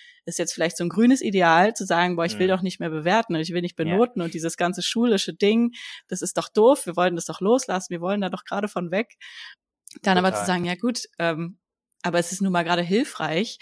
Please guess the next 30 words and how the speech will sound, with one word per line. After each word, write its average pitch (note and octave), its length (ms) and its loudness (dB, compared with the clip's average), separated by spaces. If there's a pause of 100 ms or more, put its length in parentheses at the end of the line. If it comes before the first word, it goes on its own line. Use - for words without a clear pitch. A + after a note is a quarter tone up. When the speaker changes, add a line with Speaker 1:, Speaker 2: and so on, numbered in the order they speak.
(260)
Speaker 1:
für - 140 -8
uns A#3+ 200 2
als - 180 -4
Seminarzentrum E3+ 840 -4
auswerten F#3 480 -4
zu - 120 -10
können, E3+ 360 -4
wie F#3 220 -2
sehr E3+ 260 -2
die, E3 160 -8
die E3 80 -8
Leute E3+ 240 -4
zufrieden F#3+ 440 -4
sind, E3+ 200 -4
wie E3 40 -4
sehr E3 160 -4
sie D#3+ 60 -8
es - 140 -8
weiterempfehlen E3+ 580 -4
würden. E3 240 -2
Und D#3 140 -6
das D#3 120 -8
lässt E3+ 180 -4
sich - 120 -12
nur D#3 180 -6
mit D#3 180 -6
Zahlen D#3 280 -4
ganz D#3+ 180 -8
gut D#3 160 -10
machen. F#3 380 -2